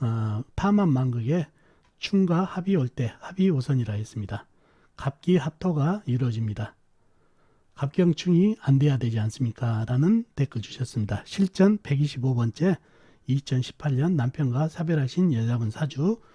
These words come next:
동영상을 보고 올려주신 댓글인데요. 요런 비슷한 댓글이 많이 올라와서 한번 채택을 해봤습니다. 먼저 탐합 만극이라는 단어가 나오네요.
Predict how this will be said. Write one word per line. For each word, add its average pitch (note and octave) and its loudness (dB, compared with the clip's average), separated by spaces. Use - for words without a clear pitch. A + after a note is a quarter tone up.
동영상을 C#3+ 4
보고 A#2+ -2
올려주신 B2 4
댓글인데요. C3 4
요런 D3 6
비슷한 E3+ 6
댓글이 D3 4
많이 C#3 2
올라와서 B2 2
한번 C#3 4
채택을 C3 2
해봤습니다. G2+ -8
먼저 D#3+ 10
탐합 A#3 6
만극이라는 C#3+ 6
단어가 C3 0
나오네요. G#2 -2